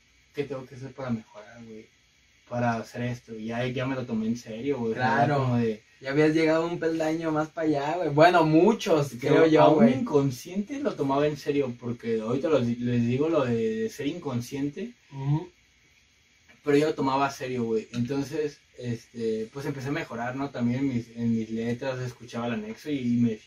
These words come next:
Speaker 1: y decía, "Güey, ¿cómo, cómo ese vato estructura lo que quiere decir como si fuera una plática,
Speaker 2: Sí,
Speaker 1: güey?".
Speaker 2: las articula, ¿sabes? Iba
Speaker 1: Puede
Speaker 2: articulando
Speaker 1: ser
Speaker 2: las,
Speaker 1: una
Speaker 2: las
Speaker 1: plática,
Speaker 2: palabras
Speaker 1: y
Speaker 2: bien.
Speaker 1: yo cuando que lo escuchaba decía, "Yo entiendo lo que dice y cómo se siente, güey".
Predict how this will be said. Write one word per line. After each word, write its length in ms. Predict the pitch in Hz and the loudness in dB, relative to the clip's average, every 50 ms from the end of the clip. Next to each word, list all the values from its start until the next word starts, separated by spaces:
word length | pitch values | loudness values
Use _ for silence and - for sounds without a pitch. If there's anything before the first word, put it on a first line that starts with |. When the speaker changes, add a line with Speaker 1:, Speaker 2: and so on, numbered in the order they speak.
| _ _ | _ _
Speaker 1:
y 200 | 117 117 117 117 | -6 -6 -4 -4
decía, 260 | 110 110 - - 107 | -4 -6 -8 -12 -8
"Güey, 160 | 104 110 113 | -8 -8 -8
¿cómo, 380 | 113 - 139 143 151 151 139 127 - - - - _ _ _ _ _ _ | -8 -6 -4 -4 -2 -4 -4 -8 -14 -20 -20 -20 _ _ _ _ _ _
cómo 180 | - 143 143 151 | -2 0 0 0
ese 120 | 147 165 | 0 0
vato 260 | 160 156 156 - 180 | -2 -2 -2 -4 -6
estructura 960 | 170 - - 131 123 117 - - 131 139 151 160 170 170 160 143 123 117 - - _ _ - - - - _ _ | -8 -8 -6 -6 -6 -6 -6 -4 -2 0 0 2 2 2 2 0 0 -2 -6 -10 _ _ -20 -20 -20 -20 _ _
lo 160 | - 127 131 | -8 -6 -6
que 80 | 127 - | -6 -8
quiere 220 | - - 160 151 | -8 -6 -6 -6
decir 120 | - 160 160 | -6 -8 -8
como 140 | 202 190 185 | -8 -10 -10
si 60 | 151 | -10
fuera 220 | 135 139 143 160 | -10 -8 -6 -4
una 100 | 156 - | -6 -6
plática, 480 | - 135 123 123 120 - 120 120 - 110 | -6 -6 -6 -6 -6 -8 -12 -12 -8 -4
Speaker 2:
Sí, 80 | 110 147 147 156 160 | 0 4 4 6 6
Speaker 1:
güey?". 100 | 180 180 | 6 6
Speaker 2:
las 180 | 175 156 143 | 4 4 4
articula, 800 | 156 143 135 - 143 143 - - - 156 175 180 180 165 - 151 147 | 4 2 2 0 -4 -6 -6 0 4 6 8 8 10 8 8 6 6
¿sabes? 320 | 160 160 175 202 202 190 | 4 2 2 0 0 -2
Iba 160 | 185 180 185 196 | -2 -2 -2 -2
Speaker 1:
Puede 40 | 202 | -4
Speaker 2:
articulando 460 | 190 190 175 - 131 147 165 - - 175 | -4 -8 -6 2 4 6 6 6 4 2
Speaker 1:
ser 60 | 185 196 | 2 4
Speaker 2:
las, 60 | 208 | 4
Speaker 1:
una 100 | 208 208 | 6 4
Speaker 2:
las 80 | 202 - | 4 4
Speaker 1:
plática, 420 | 208 202 202 - - - - 220 | 4 4 4 6 4 4 4 4
Speaker 2:
palabras 400 | 214 214 208 151 151 160 165 160 151 | 4 6 4 4 4 4 2 2 4
Speaker 1:
y 100 | 147 151 | 4 6
Speaker 2:
bien. 140 | 151 151 147 | 6 8 8
Speaker 1:
yo 160 | 151 151 147 | 6 6 6
cuando 260 | 143 208 214 208 196 | 6 6 6 6 4
que 80 | - 175 | 2 -2
lo 60 | 165 | -4
escuchaba 360 | 151 - - 131 123 151 151 | -4 -4 -8 -4 2 2 4
decía, 260 | 156 151 147 143 139 120 | 4 2 0 -2 -4 -4
"Yo 140 | 123 131 | -2 -2
entiendo 380 | 139 143 147 147 156 170 185 208 | -2 -2 -4 -4 -6 -6 -4 -2
lo 140 | 208 165 147 | -2 -2 -2
que 120 | - 113 113 | -2 -4 -4
dice 340 | 110 123 143 165 - - | -2 -2 -4 -6 -8 -10
y 40 | 202 190 | -12 -10
cómo 280 | - - 151 170 180 | -8 -8 -8 -8 -8
se 140 | - 156 139 | -8 -10 -12
siente, 460 | - - 113 117 135 151 - - 202 185 | -12 -14 -16 -16 -16 -20 -16 -14 -12 -8
güey". 260 | 165 143 120 117 | -6 -6 -6 -8